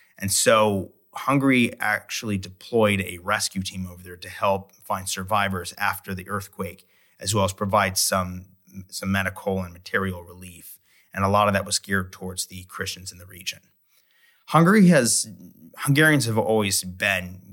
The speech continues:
giving and always tried to help when, when they can. But in terms of developing it into an apparatus and a construction, that's fairly recent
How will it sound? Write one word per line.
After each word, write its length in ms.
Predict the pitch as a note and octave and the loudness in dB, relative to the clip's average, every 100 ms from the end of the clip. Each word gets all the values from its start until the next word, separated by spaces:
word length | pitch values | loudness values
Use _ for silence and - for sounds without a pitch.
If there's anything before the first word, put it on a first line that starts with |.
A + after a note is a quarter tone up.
| F#2+ | -6
giving 360 | G2+ F#2 F2+ | -4 -4 -6
and 80 | F2+ | -12
always 180 | F#2 F2+ | -10 -8
tried 200 | - F#2 | -6 -6
to 40 | |
help 220 | - F#2 G2 | -6 -6 -6
when, 100 | F#2 | -8
when 160 | G2+ G2 | -10 -12
they 100 | F2 | -12
can. 360 | - - F#2+ F#2 | -16 -12 -10 -10
But 120 | G2+ | -12
in 60 | F#2+ | -10
terms 460 | - C#3 D3+ D3+ - | -4 2 2 2 0
of 400 | A2 G#2 G2 - _ _ _ _ - | 0 0 -2 -12 _ _ _ _ -6
developing 640 | G#2+ G2+ B2 B2+ B2 G#2+ | -4 2 6 4 4 0
it 120 | G#2 | 0
into 580 | F#2+ G2+ G2 - F#2+ F2+ - | -4 -6 -6 -6 -6 -8 -14
an 120 | F#2+ | -6
apparatus 500 | G2+ F#2 G2+ F#2+ F2+ | -4 -2 -4 -4 -4
and 100 | G2 | -10
a 80 | F#2 F#2 - | -12 -20 -20
construction, 580 | F2+ - A2+ G2 F#2+ | -14 -2 0 0 -2
that's 260 | G2 G2+ - - - | -2 -2 -6 -8 -2
fairly 400 | D3+ D3 B2+ G2+ | 4 4 4 0
recent 680 | F#2+ G2 F#2+ - F#2 F#2+ | -2 -2 -2 -4 -6 -16